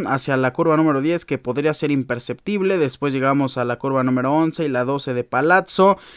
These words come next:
Después de la curva número doce tenemos una recta impresionante que pasa por el primer punto de detección de D R S, el Caesars Palace, la recta de Las Vegas Boulevard, eh, una trampa de velocidad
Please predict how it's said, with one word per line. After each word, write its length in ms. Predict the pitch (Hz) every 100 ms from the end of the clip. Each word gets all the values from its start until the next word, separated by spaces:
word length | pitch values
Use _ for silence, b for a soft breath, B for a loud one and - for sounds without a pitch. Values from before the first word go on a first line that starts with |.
| B B
Después 300 | 139 - 160
de 60 | 156
la 120 | 131
curva 240 | 156 156
número 320 | 151 160 143 131
doce 320 | 147 151 156
tenemos 460 | 123 123 131 127
una 240 | 131 123 113
recta 600 | 120 131 135 - - 123
impresionante 1200 | 120 123 120 - 123 120 123 139 139 131 131 131 123 127
que 100 | -
pasa 460 | - 135 135 139 127
por 100 | 127
el 80 | 120
primer 320 | 135 143 135
punto 280 | 151 143 139
de 60 |
detección 440 | 131 110 123 - 135
de 100 | 135
D 100 | 143
R 280 | 147 170 180
S, 180 | -
el 100 | 160
Caesars 360 | 151 143 131 127
Palace, 420 | - 175 170 156
la 140 | 131 123
recta 340 | 135 131 120
de 120 | 120
Las 180 | 120 123
Vegas 300 | 135 127 127
Boulevard, 680 | 156 214 196 175 175 175 175 B B B B B B
eh, 380 | 131 135 135 135
una 220 | 147 143
trampa 320 | 135 139 131
de 80 | 127
velocidad 640 | 120 120 113 147 170 185